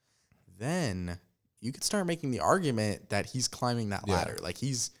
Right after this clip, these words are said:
Speaker 1: he's trying to get to that Mount Rush-, Rushmore of N B A
Speaker 2: Yeah.
Speaker 1: history. So I think that might be kind of his plan.
Speaker 2: It's just frustrating to me.
Speaker 1: But because he, I think he realizes if he stays in Golden State, like, say he re-signs a three-year contract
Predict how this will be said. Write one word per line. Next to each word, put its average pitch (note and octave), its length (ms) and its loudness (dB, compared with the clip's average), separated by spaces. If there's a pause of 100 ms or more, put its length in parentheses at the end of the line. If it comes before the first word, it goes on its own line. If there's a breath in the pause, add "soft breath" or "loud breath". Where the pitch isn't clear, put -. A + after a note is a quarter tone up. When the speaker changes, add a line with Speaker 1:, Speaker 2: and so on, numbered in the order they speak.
(280 soft breath)
Speaker 1:
he's G#2+ 140 -6
trying C3 180 2
to A#2+ 40 0
get G2+ 120 -4
to - 80 -10
that E2 180 -2
Mount F#2 240 0
Rush-, F#2 320 -2
Rushmore F#2+ 420 0
of D#2 200 -6
N F#2+ 120 -4
B E2+ 120 -2
A E2+ 40 0
Speaker 2:
Yeah. E2 40 -4
Speaker 1:
history. A2 420 0 (1080 loud breath)
So - 120 2
I G#2 40 4
think D3+ 200 -2
that A#2+ 160 2
might A#2 200 0
be A2 120 -2
kind A2+ 280 -6
of G2+ 280 -8 (120)
his F#2+ 160 -4
plan. A2 360 -2
Speaker 2:
It's - 100 -4
just - 180 2
frustrating G#2+ 360 4
to F2 40 -2
me. D#2+ 180 -2
Speaker 1:
But - 200 2
because C#3 320 4
he, - 380 -4 (180)
I C#3 60 -8
think D#3+ 180 -2
he C#3+ 100 -4
realizes A2 580 4
if - 140 -6
he C#3 120 2
stays D3+ 340 4
in C3 80 -2
Golden A#2 240 0
State, - 220 -4
like, - 140 -6
say A#2 120 2
he A2+ 180 -2
re-signs G#2 520 -2
a - 20 -16
three-year F2+ 380 -6
contract F#2 580 -6